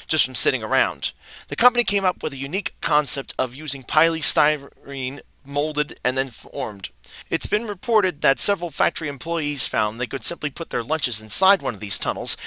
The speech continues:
and it would keep them cool. This whole product line was spun off again into its own separate company called Linfoam that would continue to produce the actual product of the tunnels themselves, as well as one other. Right,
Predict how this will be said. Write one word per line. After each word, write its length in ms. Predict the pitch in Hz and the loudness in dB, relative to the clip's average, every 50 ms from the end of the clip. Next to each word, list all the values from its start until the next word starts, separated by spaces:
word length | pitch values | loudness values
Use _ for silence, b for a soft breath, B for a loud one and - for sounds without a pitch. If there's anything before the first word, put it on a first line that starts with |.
| B B | B B
and 120 | B 143 156 | B 0 0
it 40 | 143 | 0
would 140 | 151 135 | -2 -4
keep 200 | - - 143 - | -6 -8 -10 -10
them 120 | - 131 120 | -12 -14 -14
cool. 460 | - - - 208 165 120 90 65 B B B B B B B | -14 -14 -14 -12 -12 -12 -12 -14 B B B B B B B
This 160 | - 151 - - | 4 4 4 6
whole 260 | 196 196 190 190 185 - - _ _ | 4 2 0 0 -2 -6 -12 _ _
product 340 | - 185 185 180 151 - - | 2 4 4 4 4 2 0
line 260 | 135 127 117 120 127 | 0 0 0 0 0
was 120 | 127 120 - | 0 0 0
spun 240 | - - 160 147 | 2 2 2 2
off 200 | 131 123 123 - | 2 0 -2 -4
again 300 | 135 123 139 160 147 139 | -6 -2 0 0 0 0
into 220 | 139 139 127 127 123 | -2 -4 -4 -4 -4
its 100 | 123 - - | -6 -6 -6
own 160 | 151 147 143 | -6 0 2
separate 280 | - - - - - - | 2 2 2 0 -6 -8
company 280 | - 175 131 131 131 | -8 -6 -6 -6 -8
called 260 | - - 123 113 107 - | -8 -8 -10 -10 -8 -8
Linfoam 560 | 160 185 185 156 - - 120 101 98 110 120 B B B B B | -8 -8 -8 -8 -6 -6 -4 -4 -6 -8 -12 B B B B B
that 120 | - 143 | -4 -4
would 100 | 143 139 | -4 -4
continue 320 | - 170 143 - 214 220 208 | -4 -2 -2 -2 -2 -2 -4
to 100 | - 170 | -4 -4
produce 540 | - 147 131 117 - 208 208 180 156 - - | -4 -8 -6 -4 -4 -4 0 2 2 2 2
the 240 | - 151 143 147 | 2 0 2 2
actual 320 | 143 131 - - - 139 127 | 2 2 2 0 -4 -4 -6
product 500 | - - - 170 156 139 135 131 - - - _ | -10 -4 0 2 2 2 0 0 -2 -4 -4 _
of 100 | - 123 | -8 -8
the 80 | - 127 | -8 -8
tunnels 380 | - - - 143 131 123 - | -6 -6 -4 -2 -2 -4 -4
themselves, 440 | - 120 - - - 175 175 175 - B B B B - | -4 0 2 4 4 6 4 4 2 B B B B 0
as 160 | 160 160 160 | 2 2 4
well 140 | 185 180 170 | 4 2 2
as 100 | 151 147 | 2 0
one 140 | 170 170 | 0 0
other. 280 | 185 180 151 104 90 - b b b b | 0 0 0 -2 -8 -10 b b b b
Right, 240 | - 226 208 - - | -4 -4 -4 -6 -8